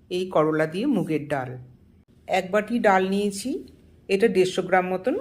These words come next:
ওজন হবে। এই ডালটা এবার ভালোভাবে পরিষ্কার করে ধুয়ে নিতে হবে। ডাল ধুয়ে নিয়েছি পরিষ্কার করে।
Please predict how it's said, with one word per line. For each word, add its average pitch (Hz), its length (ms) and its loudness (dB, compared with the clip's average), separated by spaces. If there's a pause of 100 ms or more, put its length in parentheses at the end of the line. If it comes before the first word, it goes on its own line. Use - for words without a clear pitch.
ওজন 156 280 -2
হবে। 120 240 -6 (100)
এই 208 160 0
ডালটা 190 420 2
এবার 233 280 4 (100)
ভালোভাবে 185 500 2
পরিষ্কার 185 460 0
করে 190 240 0
ধুয়ে 196 240 0
নিতে 139 260 -4
হবে। 127 280 -4 (1040)
ডাল 185 400 6
ধুয়ে 196 260 0
নিয়েছি 202 400 0
পরিষ্কার 190 520 0
করে। 202 200 4